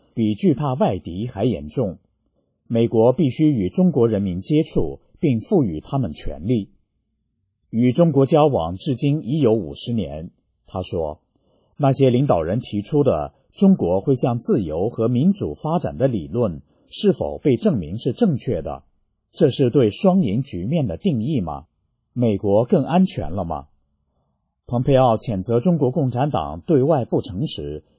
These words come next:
对内是残酷的政权。他形容中共充满恶意，在与美国的接触中，中共从中获利，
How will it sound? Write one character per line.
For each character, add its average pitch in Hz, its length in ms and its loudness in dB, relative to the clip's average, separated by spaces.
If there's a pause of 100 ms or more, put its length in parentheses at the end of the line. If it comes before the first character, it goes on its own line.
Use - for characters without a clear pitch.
(100)
对 151 220 4
内 139 260 0
是 101 260 -4
残 - 280 -12
酷 196 180 0
的 185 100 -4
政 110 200 -4
权。 71 400 -14 (680)
他 123 140 2
形 127 220 0
容 110 220 2
中 160 200 0
共 107 220 -2
充 175 240 0
满 85 220 -2
恶 135 200 2
意， 90 320 -4 (300)
在 - 180 0
与 120 160 2
美 120 200 2
国 104 180 0
的 117 100 2
接 175 220 2
触 98 220 -4
中， 98 320 -4 (260)
中 151 200 0
共 110 260 0
从 - 280 -6
中 156 200 2
获 131 220 0
利， 92 320 -4